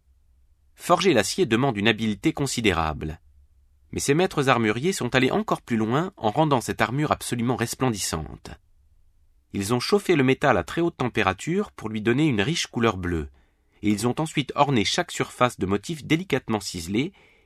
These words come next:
et appliqué une dorure au mercure. La décoration se compose de roses et de fleurs de lis stylisées, et on distingue un motif formé de deux lettres E dos à dos sur toute la surface de l'armure.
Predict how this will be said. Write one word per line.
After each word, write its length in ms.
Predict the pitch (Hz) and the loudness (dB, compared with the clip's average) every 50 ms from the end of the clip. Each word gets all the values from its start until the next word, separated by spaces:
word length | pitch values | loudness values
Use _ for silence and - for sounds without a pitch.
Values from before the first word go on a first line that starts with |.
| _ | _
et 80 | - 107 | 2 2
appliqué 320 | 127 - - 156 - 170 | 2 2 0 -2 0 0
une 140 | 160 135 117 | 2 2 2
dorure 340 | 110 120 117 131 156 156 127 | 2 2 2 2 0 0 2
au 40 | 123 | 2
mercure. 720 | 110 104 95 - - - 90 85 78 71 76 73 - - _ _ _ _ _ _ _ _ _ _ _ _ _ _ _ _ _ _ _ _ _ _ _ _ - | 2 2 0 -2 -8 -8 -6 -6 -6 -8 -12 -14 -18 -20 _ _ _ _ _ _ _ _ _ _ _ _ _ _ _ _ _ _ _ _ _ _ _ _ 0
La 140 | 104 113 | 2 2
décoration 520 | 117 151 151 - 170 160 156 - - 208 214 | 2 2 2 6 4 4 4 2 -2 -4 -2
se 140 | - - 139 | -2 -4 -4
compose 420 | - 139 139 - 175 180 165 131 | -2 -4 -2 2 2 2 2 2
de 100 | 120 117 | 2 2
roses 360 | 110 107 139 160 170 147 120 | 4 4 4 4 4 4 2
et 40 | 113 | 0
de 120 | 101 104 | -2 -2
fleurs 340 | 95 - - - 151 156 151 | -2 -4 -2 0 2 2 2
de 120 | 123 113 110 | 0 -2 -2
lis 120 | 107 107 | -2 -2
stylisées, 840 | - - - - 151 135 113 101 92 90 104 123 147 175 180 - - _ _ _ - | -4 -8 -8 -8 -4 -2 -2 -2 -2 0 0 0 2 0 -2 -6 -12 _ _ _ -4
et 80 | 110 | -2
on 80 | 117 127 | -2 0
distingue 460 | 131 143 151 - - 202 190 170 143 | -2 -2 -6 -2 0 0 2 4 4
un 40 | 120 | 2
motif 380 | 113 117 123 - - 185 165 - | 2 2 0 -2 -6 -8 -8 -4
formé 320 | - 151 127 131 135 127 | -2 -2 2 2 2 2
de 140 | 98 95 92 | 2 -2 -4
deux 180 | 92 113 151 | 0 2 4
lettres 460 | 160 147 120 - - - 95 92 - - | 4 4 4 2 0 -2 -2 -2 -2 0
E 260 | 127 127 117 104 - - | 0 2 2 2 0 -4
dos 320 | - 101 110 143 160 131 131 | -8 -2 0 0 0 2 0
à 60 | 120 | 0
dos 220 | 104 113 135 165 185 | 2 2 0 0 0
sur 240 | - - - - - | -2 -6 -6 -6 -4
toute 180 | - 202 202 | -8 -6 -2
la 80 | - 147 | -2 -2
surface 380 | - - 139 - - 139 123 | 0 -2 -4 0 0 0 0
de 80 | 117 117 | 2 2
l'armure. 580 | 107 98 87 90 87 85 80 62 - - - | 2 2 2 2 -2 -4 -4 -6 -10 -16 -20